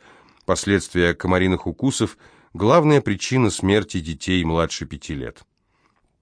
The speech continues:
Другие крошечные создания не желают уступать комарам статус главных палачей. Муха Ц Ц убивает десять тысяч человек в год.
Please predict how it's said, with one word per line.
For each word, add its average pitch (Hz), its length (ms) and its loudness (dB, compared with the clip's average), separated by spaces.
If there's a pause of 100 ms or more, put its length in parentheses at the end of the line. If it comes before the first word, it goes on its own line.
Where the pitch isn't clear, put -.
(640)
Другие 135 420 0
крошечные 123 600 2
создания 98 640 2
не 160 120 4
желают 147 440 2
уступать - 460 -2
комарам 85 420 2
статус 82 400 -2
главных 82 440 0
палачей. 117 520 -4 (580)
Муха 113 720 4
Ц - 180 -4
Ц 156 360 2 (420)
убивает 104 760 2
десять 139 460 2
тысяч 110 400 -6
человек 85 460 2
в 82 100 -10
год. 78 320 -8